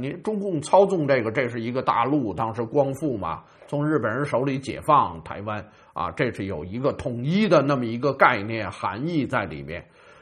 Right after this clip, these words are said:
啊，我把这个前后的过往给大家介绍一下，大家也就知道为什么这连公共假日都不是了。按说这么重要的一个日子，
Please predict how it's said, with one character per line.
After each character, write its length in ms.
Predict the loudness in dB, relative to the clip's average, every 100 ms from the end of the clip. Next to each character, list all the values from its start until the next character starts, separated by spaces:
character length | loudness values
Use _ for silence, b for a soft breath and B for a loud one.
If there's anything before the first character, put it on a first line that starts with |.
| b b
啊， 400 | -10 -8 -8 -8
我 80 | -6
把 140 | -4 -2
这 120 | -2
个 300 | 0 0 -2
前 260 | -4 -2 -2
后 160 | -2 -2
的 120 | 0
过 300 | 4 4 4
往 320 | -4 -6 -8 -8
给 140 | -10 -4
大 180 | 2 2
家 180 | 2 0
介 300 | -4 -6 -4
绍 220 | -4 -4
一 80 | -4
下， 260 | -4 -4 B B _
大 160 | 4
家 140 | 6 4
也 100 | 4
就 140 | -4
知 240 | -2 2
道 80 | 2
为 280 | 4 4 2
什 160 | -4 -8
么 220 | -6 -6
这 140 | -4 -4
连 260 | -4 -6
公 240 | -4 -4 -4
共 240 | -4 -2
假 260 | -2 -2 -2
日 300 | -4 -4 -4
都 80 | -10
不 200 | -12 -18
是 180 | -14
了。 200 | -16 -16 _ b b b b
按 140 | 2
说 100 | 2
这 200 | 4 2
么 120 | 2 0
重 240 | 2 4
要 220 | 6 4
的 100 | 2
一 100 | -2
个 140 | -2 -2
日 260 | 0 -2
子， 80 | -2